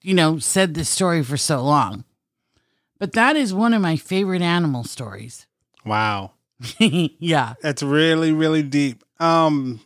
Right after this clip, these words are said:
Speaker 2: <laughs> I don't even know what to say because, I mean, I have a, a, a way that I do things and did things, especially with, with kids and, and children, because,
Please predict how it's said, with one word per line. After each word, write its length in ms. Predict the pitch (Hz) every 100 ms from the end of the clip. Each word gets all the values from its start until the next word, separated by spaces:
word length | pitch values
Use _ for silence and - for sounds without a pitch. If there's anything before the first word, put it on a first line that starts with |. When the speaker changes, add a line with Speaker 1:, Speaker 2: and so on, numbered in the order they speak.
| _ _
Speaker 2:
<laughs> 220 | - -
I 800 | 254 - 233 - 247 170 - 180 - - - 185
don't 140 | 240 254
even 180 | 247 233
know 120 | 226
what 120 | 214
to 100 | 196
say 360 | 202 220 220 208
because, 500 | 175 - 190 175 165
I 60 | 190
mean, 240 | 190 175
I 100 | 170
have 240 | 180 185 170
a, 200 | 147 -
a, 120 | 147 135 _ _
a 80 | 143
way 420 | 131 135 156 151
that 200 | 139 135
I 240 | 135 131 127 113 _ _ _ 117
do 220 | 139 147
things 540 | 139 139 135 127 117
and 220 | 123 117 110
did 260 | 131 131
things, 380 | - 127 120 110
especially 600 | 107 - 147 147 - 139
with, 220 | 117 107 _ _ _ _ _ _
with 200 | 139 -
kids 400 | - 175 160 123
and, 260 | 123 120 120
and 220 | 127 113
children, 500 | - 151 127 120 113
because, 480 | 113 - 120 117